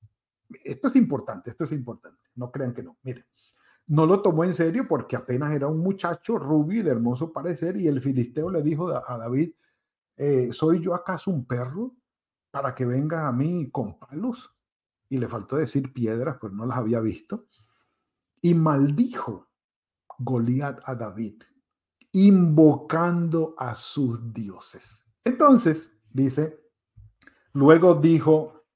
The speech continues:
eh, el filisteo, dijo luego, eh, el filisteo a David, "Ven hacia mí y yo daré tu carne a las aves del cielo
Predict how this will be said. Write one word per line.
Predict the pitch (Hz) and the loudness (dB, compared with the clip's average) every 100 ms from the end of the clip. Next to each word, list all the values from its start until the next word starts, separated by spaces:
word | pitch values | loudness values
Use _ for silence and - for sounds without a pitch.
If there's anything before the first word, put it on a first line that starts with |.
| - | -4
eh, | 147 135 123 | 2 2 2
el | 127 | 0
filisteo, | 123 147 131 127 170 175 156 | 0 0 0 2 4 4 4
dijo | 156 156 | 2 2
luego, | 156 147 151 147 151 151 147 - _ _ _ | 2 4 2 2 2 2 0 -8 _ _ _
eh, | - 120 | -10 -6
el | 139 | -6
filisteo | 127 135 117 - 139 131 | -2 -2 -2 -4 -4 -2
a | 127 | -4
David, | 110 117 117 - _ | -4 -4 -6 -12 _
"Ven | 117 143 156 | -6 -2 -2
hacia | 165 143 156 | -4 -4 -2
mí | 135 160 185 | -2 -4 -4
y | 143 | -4
yo | 123 139 | -2 -2
daré | 147 143 143 143 | -2 -4 -4 -6
tu | - 135 | -6 -8
carne | - 147 143 143 147 | -6 -6 -6 -6 -8
a | 127 | -8
las | 120 117 | -10 -8
aves | 143 143 143 | -6 -4 -4
del | 131 113 | -4 -6
cielo | - 214 196 185 | -4 -2 -2 -2